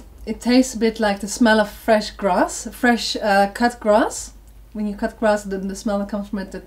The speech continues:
well, this is how it tastes. Um, so it has a very fresh, um, almost fruity kind of taste. Um, it has a little bit of bitterness as well. I find it very nice, but it took me some while to get used to it.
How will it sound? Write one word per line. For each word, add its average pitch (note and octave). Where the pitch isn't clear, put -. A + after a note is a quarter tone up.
well, F3+
this F#3
is G#3
how F#3+
it F#3+
tastes. B3+
Um, G#3
so A3+
it G#3+
has A#3
a G#3+
very A3+
fresh, -
um, F3+
almost G#3
fruity C4+
kind G3+
of F#3+
taste. -
Um, G3
it A3+
has A3
a B3
little A#3+
bit A3+
of E3+
bitterness B3
as A3+
well. C4
I G#3+
find B3+
it A3+
very A3
nice, A3+
but A#3+
it A#3
took D4
me D4+
some C4
while A#3+
to A#3
get G3
used F#3+
to F3+
it. F#3+